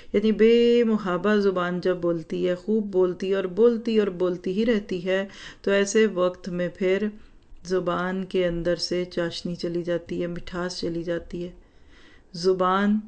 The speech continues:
बेलगाम हो जाती है ऐसे वक्तों में। ज़रा सोचिए तो सही, अपने ऊपर लेकर सोचें, दिल थ-, दिल धक धक करने लगता है। तो गोया कि ज़ुबान की हिफाजत नहीं तो दिल की सफाई नहीं है।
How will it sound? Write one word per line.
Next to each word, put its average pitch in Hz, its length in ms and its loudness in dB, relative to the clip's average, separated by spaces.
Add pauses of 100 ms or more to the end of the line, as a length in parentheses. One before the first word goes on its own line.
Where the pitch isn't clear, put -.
बेलगाम 185 720 2
हो 208 180 2
जाती 180 360 -2
है 180 80 2
ऐसे 175 220 -4
वक्तों 170 340 -6
में। 170 160 -10 (460)
ज़रा 185 200 -2
सोचिए 185 420 0
तो 208 160 0
सही, 175 320 -4
अपने 180 280 -4
ऊपर 190 280 -4
लेकर 190 300 -4
सोचें, 190 400 -2 (400)
दिल 196 220 -2
थ-, - 560 -18 (120)
दिल 202 340 2
धक - 260 -4
धक 196 160 0
करने 170 300 -6
लगता - 300 -10
है। - 160 -18 (460)
तो 185 100 -2
गोया 190 280 6
कि 202 180 0
ज़ुबान 185 420 -2
की 185 120 -4
हिफाजत 202 500 0
नहीं 214 180 2
तो 214 160 0
दिल 180 220 -2
की 196 200 -4
सफाई 175 440 -4
नहीं 165 260 -8
है। 170 120 -12